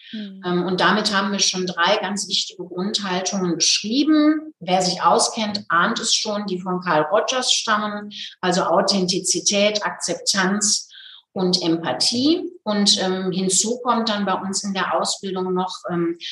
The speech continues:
Speaker 2: als weitere Grundhaltung die, ähm, Ressourcenorientierung, also dass wir wirklich auch versuchen,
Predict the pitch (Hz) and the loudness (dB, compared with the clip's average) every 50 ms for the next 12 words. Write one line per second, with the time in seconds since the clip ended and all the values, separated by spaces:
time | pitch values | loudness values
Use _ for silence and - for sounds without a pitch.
0 | - - - - 175 160 156 - 165 165 156 170 202 - - 190 185 180 175 - | -12 -12 -4 0 0 2 2 2 2 2 4 4 4 4 2 2 0 -2 -4 -4
1 | - 175 175 190 214 226 220 - 220 208 190 185 190 190 190 - 196 190 185 185 | -4 -2 0 0 2 2 2 0 2 0 2 2 2 2 2 0 0 0 -2 -2
2 | 185 185 - - _ - - - - - - _ - 190 185 185 185 185 - 175 | -4 -6 -10 -14 _ -18 -16 -16 -16 -16 -10 _ -2 0 2 2 2 2 4 4
3 | 170 170 170 180 180 - - - 202 208 240 254 247 - 262 240 - 208 208 214 | 4 4 4 4 4 4 4 4 4 4 4 4 4 4 2 2 0 0 -2 -2
4 | 214 208 202 202 202 202 - - - 196 196 208 202 190 190 185 185 185 185 - | -2 0 0 0 0 0 0 0 0 0 -2 -2 -2 -2 -2 -2 -2 -2 -4 -6
5 | - - - 175 170 175 175 175 170 175 170 175 - - - 170 170 175 170 170 | -10 -6 -2 0 0 0 0 0 0 0 0 0 0 -2 0 2 2 4 4 2
6 | 180 185 185 - 196 - - 165 165 - - - 180 175 175 180 180 185 - - | 0 -2 -2 -4 -8 -8 -6 -6 -6 -6 -4 -4 -4 -2 -2 -4 -6 -6 -6 -2
7 | 196 180 175 175 175 175 | 0 0 2 2 0 -2